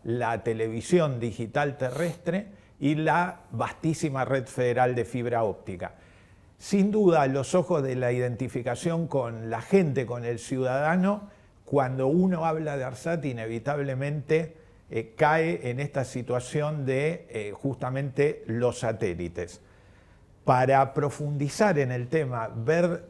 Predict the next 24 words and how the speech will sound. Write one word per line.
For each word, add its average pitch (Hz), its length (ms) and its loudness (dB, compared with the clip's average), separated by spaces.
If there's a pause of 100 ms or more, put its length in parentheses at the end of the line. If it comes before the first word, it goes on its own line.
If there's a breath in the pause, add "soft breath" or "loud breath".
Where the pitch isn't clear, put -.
todo 170 200 4
lo 139 160 0
que 117 140 -6
se 139 180 -4
hace 156 220 -4
desde 117 240 0
aquí 143 320 0
en 113 140 -6
la 113 40 -2
estación 135 480 -4
terrena, 156 520 -2
precisamente 143 720 -4
estamos 135 340 -2
con 120 220 -6
el 113 100 -6
responsable 120 840 0
de 110 60 0
la 110 140 -2
Gerencia 127 460 -6
de 110 100 -2
Servicios 123 520 -6
Satelitales 117 680 -4
de 117 80 -4
arsat, 143 460 -4